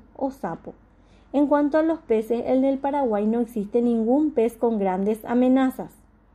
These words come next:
Entre los inve-, invertebrados tenemos extintos en estado silvestre al caracol de río. Las plantas amenazadas en extinción,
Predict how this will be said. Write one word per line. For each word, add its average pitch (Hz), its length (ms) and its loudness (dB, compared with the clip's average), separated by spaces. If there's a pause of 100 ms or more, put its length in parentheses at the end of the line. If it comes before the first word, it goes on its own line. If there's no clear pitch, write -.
(800)
Entre 262 300 4
los 294 140 0
inve-, 311 500 2
invertebrados 262 960 0
tenemos 220 640 0
extintos 277 760 -2
en 202 140 -2
estado 208 400 0
silvestre 254 720 0
al 220 220 0
caracol 226 640 2
de 226 160 2
río. 180 340 -4 (1160)
Las 269 420 0
plantas 320 400 0
amenazadas 277 800 -2
en 254 120 2
extinción, 226 840 -2